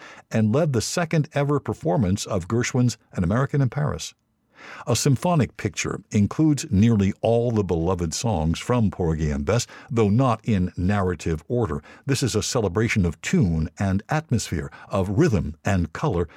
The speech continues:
not a snapshot of the opera. It was Reiner who drew up the meticulously detailed scheme for the orchestral suite, dictating the selection and sequence of the numbers, as well as the overall key scheme,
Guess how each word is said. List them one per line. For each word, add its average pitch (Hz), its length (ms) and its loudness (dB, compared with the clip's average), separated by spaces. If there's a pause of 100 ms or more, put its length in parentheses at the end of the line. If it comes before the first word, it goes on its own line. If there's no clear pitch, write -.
(100)
not 113 280 2
a 90 180 -2
snapshot 92 720 -4
of 78 140 -4
the 87 120 -2
opera. 98 360 -4 (560)
It 151 100 -2
was 123 160 0
Reiner 117 440 2 (100)
who 123 240 0
drew 117 340 0
up - 320 -2
the 87 100 -2
meticulously 120 840 -2
detailed 113 640 -2
scheme 113 640 0
for 101 240 -2
the 113 100 -2
orchestral 98 580 -4
suite, 127 380 -4 (180)
dictating 117 600 2
the 87 80 2
selection 127 720 0
and 107 260 2
sequence 101 560 -2
of 87 140 0
the 87 80 0
numbers, 85 420 2 (240)
as 117 220 -2
well 180 180 0
as 104 140 0
the 104 260 -2
overall 95 640 2
key 113 340 -2
scheme, 85 420 -2